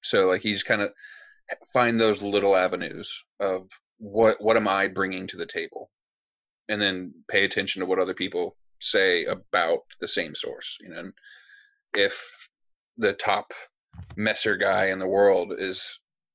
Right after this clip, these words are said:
saying stuff that sounds like nonsense to you, well, one of you is wrong, and y-, you might wanna figure out which one it is. But if the top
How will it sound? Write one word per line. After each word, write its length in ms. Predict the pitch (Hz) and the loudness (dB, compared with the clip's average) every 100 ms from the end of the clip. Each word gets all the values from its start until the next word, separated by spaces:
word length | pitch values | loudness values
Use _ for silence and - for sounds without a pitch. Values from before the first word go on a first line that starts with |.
| _ _ _ | _ _ _
saying 380 | - 113 101 98 | -4 0 0 0
stuff 220 | - 101 101 | 0 -2 -2
that 120 | 92 | -2
sounds 300 | 110 101 98 | -2 -2 -2
like 120 | 87 | -4
nonsense 580 | 92 98 107 - 82 - | -2 -2 -2 -4 -6 -8
to 100 | 90 | -6
you, 180 | 92 95 | -4 -2
well, 260 | 98 82 _ - - - - _ _ _ _ _ _ | -2 -4 _ -20 -20 -20 -20 _ _ _ _ _ _
one 320 | 98 98 165 | -2 4 6
of 120 | 117 | 4
you 120 | 95 98 | 2 -2
is 80 | |
wrong, 640 | 95 98 131 98 85 107 120 _ _ _ - | 0 2 4 4 0 -4 -8 _ _ _ -4
and 260 | 104 101 101 | 0 0 -2
y-, 60 | 98 98 95 - _ | -6 -8 -12 -14 _
you 100 | 104 | -2
might 140 | 104 | -2
wanna 140 | 98 104 | 0 -2
figure 240 | 113 101 | 2 4
out 80 | 98 | 4
which 160 | 101 101 | 2 0
one 100 | 92 | 0
it 100 | 101 | 4
is. 300 | 104 80 - | 4 2 0
But 220 | 101 - | 0 2
if 220 | - - _ _ _ | 0 -4 _ _ _
the 160 | 101 | -6
top 340 | 98 104 85 | -2 0 0